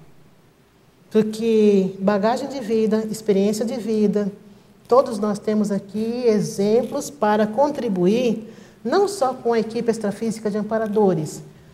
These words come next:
mas também com as consciências que irão ressomar, as consciências que virão nas próximas vidas. Até que ponto, por exemplo, nós estamos contribuindo, pensando nessas consciências que já estão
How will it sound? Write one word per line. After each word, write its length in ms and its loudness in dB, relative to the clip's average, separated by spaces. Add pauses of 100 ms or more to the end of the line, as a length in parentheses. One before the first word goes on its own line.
(140)
mas 240 0
também 720 2 (360)
com 440 0 (100)
as 140 -6
consciências 840 -2
que 120 -8
irão 340 2
ressomar, 600 -4 (560)
as 120 2
consciências 600 2
que 140 -8
virão 480 2 (200)
nas 180 0
próximas 460 0
vidas. 480 -6 (640)
Até 220 0
que 100 4
ponto, 300 0
por 140 2
exemplo, 360 0
nós 180 -2
estamos 520 -2 (220)
contribuindo, 840 0
pensando 540 -4
nessas 320 -4
consciências 640 -4
que 80 -10
já 80 0
estão 360 -4